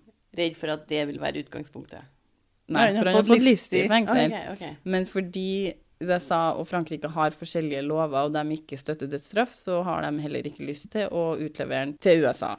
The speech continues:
Speaker 2: Men også fordi Frankrike mente at det var, eh, ikke greit å dømme Ira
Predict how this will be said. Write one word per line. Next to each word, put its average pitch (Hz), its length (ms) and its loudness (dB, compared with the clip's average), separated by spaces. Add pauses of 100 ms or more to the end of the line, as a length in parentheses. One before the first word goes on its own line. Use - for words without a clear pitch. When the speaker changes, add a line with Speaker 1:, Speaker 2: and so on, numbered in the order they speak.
(260)
Speaker 2:
Men 202 320 2 (100)
også 226 460 -2
fordi 202 320 -2
Frankrike 160 560 -4
mente 156 320 -2
at 160 160 -4
det 165 80 0
var, 165 400 2
eh, 160 480 0 (100)
ikke 165 380 -4
greit 180 480 -2
å 165 80 -2
dømme 165 500 2
Ira 151 460 -2